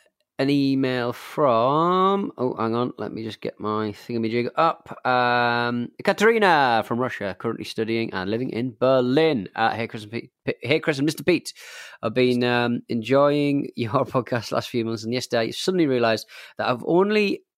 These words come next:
I only have two unheard podcasts left. And as I was getting sad and frustrated, I couldn't believe I saw the new podcast pages before my eyes, and it wasn't a Thursday. I'm so happy you guys decided to record two podcasts a week. Today, I've also received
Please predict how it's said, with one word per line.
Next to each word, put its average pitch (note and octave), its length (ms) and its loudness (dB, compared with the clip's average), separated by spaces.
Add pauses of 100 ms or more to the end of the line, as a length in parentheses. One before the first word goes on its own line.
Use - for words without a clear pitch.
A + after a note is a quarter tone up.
(140)
I E3 120 4
only A3+ 140 4
have F#3 380 0
two F#3 320 2
unheard F3 380 0
podcasts E3+ 480 -4
left. - 420 -6 (580)
And D3 80 -4
as D#3+ 100 0
I F3 60 4
was D#3+ 80 0
getting D#3+ 180 0
sad D#3+ 180 0
and D3 100 -2
frustrated, D3 500 0
I D#3 80 4
couldn't D#3 260 -4
believe D3 280 2
I - 20 -4
saw C#3 140 -4
the C#3 80 -2
new C#3+ 120 0
podcast C3+ 460 -8
pages C3+ 220 -4
before B2+ 320 -2
my B2+ 160 2
eyes, D3+ 320 2 (240)
and D3+ 100 -2
it E3+ 60 -4
wasn't F#3+ 180 0
a F#3+ 40 0
Thursday. F3 540 0 (300)
I'm B2+ 100 -6
so C#3+ 140 0
happy C3+ 240 0
you B2+ 100 -2
guys B2+ 300 2 (260)
decided D3 400 0
to B2+ 60 -4
record A#2+ 280 0
two G3 140 2
podcasts - 640 -2
a C3 100 4
week. C3 300 0
Today, B2 240 0
I've B2 140 2
also D#3 320 0
received B2+ 400 -4